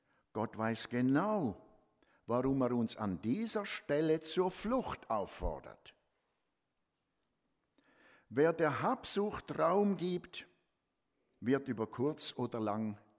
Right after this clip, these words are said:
ihr Sklave sein. Er wird ihr gnadenlos dienen müssen. Und damit entzieht er sich immer mehr,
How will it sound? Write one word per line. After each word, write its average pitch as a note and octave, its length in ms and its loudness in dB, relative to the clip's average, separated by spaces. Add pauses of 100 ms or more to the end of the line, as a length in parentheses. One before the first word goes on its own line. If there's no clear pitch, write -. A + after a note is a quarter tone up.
(180)
ihr A#2+ 120 -4
Sklave E2+ 520 -4
sein. C#2 340 -8 (840)
Er B2 160 2
wird C#3 220 4
ihr A#2+ 100 0
gnadenlos E3+ 1160 4
dienen G3+ 380 4
müssen. A#2 440 0 (1300)
Und E3 200 4
damit G3 320 4
entzieht G3 480 2
er G3+ 80 2
sich F#3 320 -4
immer G3 260 4
mehr, D#3 540 2